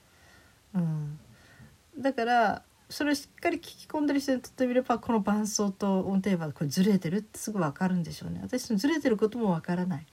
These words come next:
ただ、その曲に乗っている、そのアプリに乗っている音程バー通りに歌って、そうすると点数が上がっていくのでね。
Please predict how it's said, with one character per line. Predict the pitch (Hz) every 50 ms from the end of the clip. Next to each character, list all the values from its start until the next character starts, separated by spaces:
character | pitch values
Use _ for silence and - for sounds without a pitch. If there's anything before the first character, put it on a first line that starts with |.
| - - - - - _
た | - 311 277
だ、 | 262 240 226 - - - - - - - -
そ | - - - 196
の | 190 185 185 185 185 185 185 180 170
曲 | - - 220 208 - 220
に | 208 208 208 202
乗 | 202 202 202
っ | 190
て | - - - 208 202
い | 202 202
る、 | 240 247 226 - - -
そ | - - -
の | 196 190 185 185 185 175 170 -
ア | - 214
プ | 208 - 185
リ | 180 175
に | 170
乗 | 170 160
っ |
て | 151 - -
い | 185
る | - -
音 | 208 220 226
程 | 220 - 254 247 240
バ | 220 226 214 214 214 214 208 208 202 - - _ _ _
ー | 226 226 247 320 320
通 | 294
り | 240 208
に | 185 170
歌 | 151 151 - 160
っ | 151
て、 | 147 - - - 226 226 220
そ | - 302
う | 302
す | 285 330
る | 311 285
と | - 269
点 | - - 196 185
数 | 185 - 185
が | 175 160 151
上 | 147
が | 156 151
っ | 147
て | - - 156
い |
く | 160 -
の | 170 170 160
で | 147 165
ね。 | 170 180 208